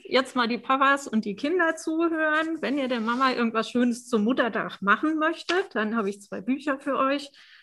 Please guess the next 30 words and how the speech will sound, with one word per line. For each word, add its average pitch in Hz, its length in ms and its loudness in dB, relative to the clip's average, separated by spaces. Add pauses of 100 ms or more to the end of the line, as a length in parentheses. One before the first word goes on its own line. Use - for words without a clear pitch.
(100)
Das 233 160 -2
eine 220 300 0
heißt 214 240 -2
Creative 254 540 -2
Girls, 311 680 2 (260)
ist - 220 -10
auch 214 140 0
sehr 214 200 2
rosa 285 380 2
angehaucht 294 600 0
von 247 220 -4
außen, 339 600 2
sind 285 220 -2
aber 254 180 2
sehr 240 180 0
schöne, 262 600 2
ähm, 240 440 2 (400)
Projekte 269 440 4
drin, 240 200 4
die 226 120 0
auch 220 180 -2
Jungs 226 300 2
durchaus 208 420 -2
machen 359 380 -2
können. 339 440 0 (400)
Und 240 140 0
zwar 233 200 2
nicht 285 200 0
solche 226 320 0
Stehrümsken, 294 760 2